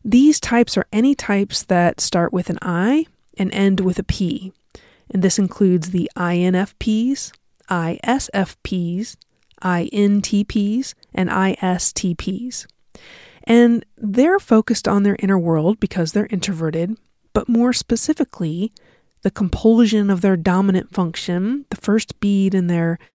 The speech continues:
cognitive function sequence that we've been talking about,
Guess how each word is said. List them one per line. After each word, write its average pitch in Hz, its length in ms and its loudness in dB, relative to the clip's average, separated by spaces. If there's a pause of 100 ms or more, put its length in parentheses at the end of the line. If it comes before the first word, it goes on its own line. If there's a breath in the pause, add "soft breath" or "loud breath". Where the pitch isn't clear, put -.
(120)
cognitive 208 580 0
function 185 520 -2
sequence 185 500 -2
that - 120 -2
we've 175 180 -4
been 165 120 -2
talking 175 420 -8
about, 165 320 -2